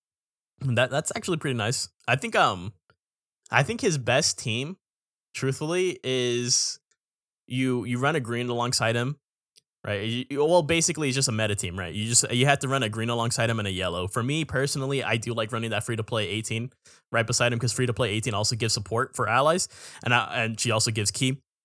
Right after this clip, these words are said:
Uh, but I do like running both of those units alongside that, the future Gohan, the Ella future Gohan. That team can be, it can be pretty disgusting, 'cause you also have endurance to kinda, like, watch your back a little bit, right? To cover yourself. Um, future Gohan just being the best yellow in the game right now.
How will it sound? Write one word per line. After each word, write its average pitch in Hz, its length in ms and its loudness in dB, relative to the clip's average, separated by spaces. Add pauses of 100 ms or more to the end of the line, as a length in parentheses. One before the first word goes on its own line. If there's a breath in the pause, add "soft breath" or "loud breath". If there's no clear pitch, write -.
(560)
Uh, 139 100 -2
but 135 180 8
I 120 140 4
do 123 240 2
like 123 200 2
running 120 300 2
both 123 240 0
of 113 80 -4
those 117 260 0
units 123 400 -2
alongside 107 840 -2
that, 98 640 0 (220)
the 107 120 -2
future 107 460 -4
Gohan, 101 600 -4
the 98 120 -4
Ella 110 220 2
future 104 260 -4
Gohan. 95 340 -4
That 107 200 -2
team 113 240 -2
can 110 180 -4
be, 98 260 -2 (360 loud breath)
it - 100 4
can 208 100 2
be 156 120 2
pretty 147 240 0
disgusting, 117 400 -2
'cause 123 100 0
you 127 80 2
also 143 180 2
have 127 120 0
endurance 110 380 -2
to 123 40 -4
kinda, 110 220 -2
like, 95 240 -4
watch 113 260 0
your 110 80 -2
back 98 220 -2
a 110 40 -2
little 107 180 -4
bit, 131 160 -2 (100)
right? - 140 -6 (120)
To - 80 -10
cover 117 220 -2
yourself. 120 420 0 (400 loud breath)
Um, 104 360 -4 (120)
future 120 260 -4
Gohan 113 280 0
just 110 100 -4
being 110 160 -2
the 101 60 -2
best 95 220 0
yellow 104 220 0
in 98 60 -2
the 95 80 -6
game 101 220 -4
right 92 100 -6
now. 98 260 -6